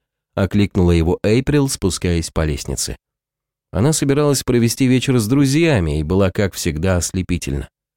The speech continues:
На умопомрачительных каблуках в шикарном эксцентричном наряде, прозрачная бордовая блузка с вышивкой на манжетах, кожаные блестящие шорты,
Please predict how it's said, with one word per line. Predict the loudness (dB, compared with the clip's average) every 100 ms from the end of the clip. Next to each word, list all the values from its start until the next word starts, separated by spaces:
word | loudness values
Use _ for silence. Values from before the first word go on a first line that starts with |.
| _ _ _ _ _ _
На | 0 0 2
умопомрачительных | 2 2 2 2 2 2 2 -2 0 0 0
каблуках | 0 0 0 0 -2 -2
в |
шикарном | -6 -6 -2 -2 0 2 0 -2
эксцентричном | -4 -2 -2 0 -2 -2 -4 -2
наряде, | 0 0 0 0 -4 _ _ _ _
прозрачная | -4 0 0 -2 -2 0 2
бордовая | 2 2 2 2 2 2
блузка | 2 2 0 -2 -4
с | 0
вышивкой | 0 0 -2 -4 -2 0
на | 0
манжетах, | 0 -2 -2 -2 -2 -8 _ _ _ _ _ 0
кожаные | 2 4 4 4
блестящие | 4 2 2 2 0 0 -2
шорты, | -2 -2 -2 -2 -4 -8